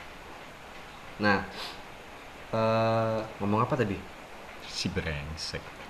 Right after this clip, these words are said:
Speaker 1: <laughs> Ketika si B deket sama si A lagi, otomatis kan si C ini harus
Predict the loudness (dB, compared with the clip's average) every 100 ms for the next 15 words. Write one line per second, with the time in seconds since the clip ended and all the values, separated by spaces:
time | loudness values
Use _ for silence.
0 | 8 8 10 8 6 0 8 8 10 8
1 | 8 -4 -8 -8 -8 -6 -6 6 6 8
2 | 10 12 12 6 12 12 12 12 6 -6
3 | -12 -12 -12 -12 -12 0 6 10 10 12
4 | 10 10 6 8 8 8 6 4 6 6
5 | 2 -4 -12 -14 -14 -14 -12 -12 -14 -14
6 | -2 0 6 8 8 6 8 8 8 0
7 | -10 -12 -12 -12 -12 -14 -6 2 4 8
8 | 10 12 12 12 12 8